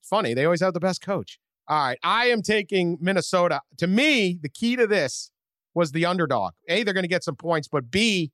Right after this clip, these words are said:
it snaps you out of that high that you really think you got something in, in winning this game. So I think Minnesota, inspired, gets this done. All right, Georgia giving two and a half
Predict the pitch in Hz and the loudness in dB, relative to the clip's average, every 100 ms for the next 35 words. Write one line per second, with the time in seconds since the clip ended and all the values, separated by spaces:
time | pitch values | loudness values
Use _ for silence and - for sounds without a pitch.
0 | _ 151 - - 190 185 - 185 170 160 | _ -10 -8 -4 -2 -2 -2 0 0 0
1 | 156 131 160 160 151 139 143 147 160 147 | 0 -2 0 0 -2 -4 -6 0 0 0
2 | 170 143 135 143 135 - 120 - 92 - | -2 -6 -4 -4 -4 -4 -8 -8 -16 -14
3 | - 135 127 135 139 131 123 - 123 92 | -10 -8 -4 -2 -2 -2 -4 -6 -8 -6
4 | - 143 113 _ 143 165 156 147 - 156 | -2 -2 -4 _ -4 -2 0 -2 -2 0
5 | 147 139 143 - 113 - - 160 165 165 | 0 0 -4 -8 -10 -6 -2 0 2 0
6 | 139 - 160 143 143 123 131 110 87 _ | -2 -4 -4 -4 -6 -6 -4 -4 -6 _
7 | _ _ _ 170 175 143 117 - 180 208 | _ _ _ 0 0 0 -6 -4 2 4
8 | 262 165 196 180 170 123 185 220 254 220 | 4 2 2 2 -2 -2 0 2 2 0
9 | - 240 240 202 208 208 196 | -2 0 2 2 0 0 -2